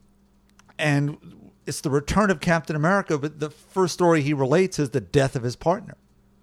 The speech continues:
who I knew nothing about. I had no idea who Bucky Barnes was. But it affected this character who within pages I was loving, and it was, wow. And as issue after issue went by, you saw that playing itself out.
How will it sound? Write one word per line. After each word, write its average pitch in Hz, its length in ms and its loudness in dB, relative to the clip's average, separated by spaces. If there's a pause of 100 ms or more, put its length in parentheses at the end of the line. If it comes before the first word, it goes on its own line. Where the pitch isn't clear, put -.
(320)
who 208 120 -10
I 214 160 0
knew 214 200 2
nothing 175 460 2
about. 170 300 4
I 147 100 0
had 185 160 0
no 180 340 4
idea 165 280 4
who 123 100 2
Bucky 120 280 -2
Barnes 101 360 -4
was. - 280 -14 (720)
But 190 120 2
it 165 120 0
affected 190 520 2
this 165 180 2
character 208 400 2
who 147 180 2
within 156 400 0 (100)
pages 165 580 0
I 143 100 2
was 143 180 0
loving, 143 420 2
and 131 80 -4
it 131 40 -6
was, 127 200 -8 (260)
wow. 127 400 -6 (680)
And 135 160 0
as 131 180 -4
issue 175 360 2
after 160 220 0
issue 175 200 0
went 147 240 -4
by, 160 220 0
you 135 200 -6
saw 165 360 0
that 139 380 -4
playing 147 300 0
itself 135 380 -2
out. 180 320 -2